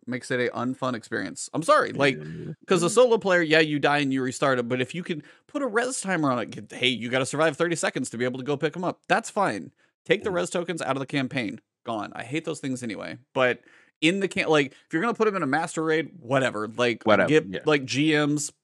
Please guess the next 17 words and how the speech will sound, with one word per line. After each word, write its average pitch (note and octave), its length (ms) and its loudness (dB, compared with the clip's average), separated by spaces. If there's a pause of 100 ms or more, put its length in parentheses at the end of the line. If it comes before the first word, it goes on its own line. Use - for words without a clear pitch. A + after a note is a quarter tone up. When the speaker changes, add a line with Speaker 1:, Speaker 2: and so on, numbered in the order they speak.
Speaker 1:
fine. A2 380 -6 (240)
Legendary E3 480 -4
Speaker 2:
Mm-hmm. E3+ 60 -12
Speaker 1:
campaign, D#3+ 640 -6
just C#3 220 -8 (180)
truly E3 360 0
experiencing D#3 460 -6
the D3+ 60 -8
story D#3 400 -2
makes A#2+ 260 -6
it B2 60 -2
unfun. A2+ 420 -8
Speaker 2:
Mm-hmm. - 40 -20 (460)
Speaker 1:
And C#3 80 -2
as E3+ 140 0
you F#3+ 60 -6
said, C#3 340 0